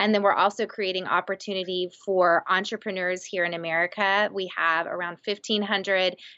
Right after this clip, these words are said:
female entrepreneurs that we call ambassadors, and those women get to launch their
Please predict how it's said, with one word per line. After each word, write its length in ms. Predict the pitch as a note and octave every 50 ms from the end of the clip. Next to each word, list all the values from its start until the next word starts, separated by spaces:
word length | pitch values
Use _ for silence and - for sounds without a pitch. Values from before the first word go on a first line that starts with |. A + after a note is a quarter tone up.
| _ _ -
female 260 | G#3 A3 G#3+ A3 G#3+
entrepreneurs 800 | G3+ C3+ F3 G3+ - G#3 F#3+ - F#3+ F#3+ F#3 F3 F3+ F#3 F#3 -
that 100 | - -
we 140 | F3 F#3 F3+
call 240 | - - F#3 E3+ E3
ambassadors, 800 | E3 D#3+ - D#3 D3+ D#3+ E3+ - A#3 A#3 A#3 A#3 A#3+ B3 A#3
and 220 | - F#3+ F#3 F3+ F3
those 240 | F#3 F3+ G3+ G3
women 240 | G3+ G#3 G3+ G#3 G3+
get 140 | G3 - -
to 80 | - F#3
launch 260 | F3 D#3+ E3 - -
their 140 | G3 D#3+